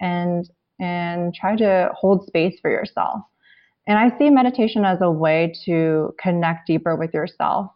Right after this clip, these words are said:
and to, to know yourself better so that, um, you can take care of yourself better ultimately.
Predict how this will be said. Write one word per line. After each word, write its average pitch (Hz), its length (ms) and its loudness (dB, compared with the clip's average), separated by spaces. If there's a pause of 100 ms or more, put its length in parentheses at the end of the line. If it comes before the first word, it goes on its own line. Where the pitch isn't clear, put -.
(100)
and 175 200 -6
to, 160 380 0
to 180 120 -4
know 180 100 2
yourself 214 440 0
better 160 440 2 (520)
so 190 100 2
that, 170 540 0
um, 175 420 -4
you 202 100 2
can 196 340 0
take 190 220 -2
care 170 260 2
of 175 60 -2
yourself - 460 -6
better - 280 -4
ultimately. 165 800 -8